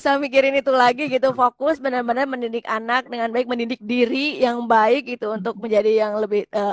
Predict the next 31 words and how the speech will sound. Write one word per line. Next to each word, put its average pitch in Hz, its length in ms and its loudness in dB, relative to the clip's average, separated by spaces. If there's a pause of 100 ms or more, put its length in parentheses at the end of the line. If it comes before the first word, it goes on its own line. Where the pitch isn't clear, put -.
apa, 320 240 -2
lebih 214 160 2
baik 208 240 0
dari 220 160 -4
sebelumnya 220 560 -4
terutama 214 480 -2
gitu. 190 160 -6
Apalagi 208 480 -4 (520)
ya 214 280 6
selama 220 320 2
pandemi 214 400 -4
ini 226 160 -4
seolah 226 300 0
menjadi, 208 640 0
kalau 208 160 0
buat 208 180 0
saya 226 280 0
gitu, 202 120 -8
hikmahnya 214 540 -6
banyak 202 260 -4
banget 202 380 -2
gitu 208 260 -6
ya, 196 140 -4
karena 196 420 -6
kita 202 220 -6
banyak 202 260 -4
di 208 140 -2
rumah, 208 400 -2 (560)
mungkin 233 640 -4
istilahnya 214 600 -4
orang, 233 680 -2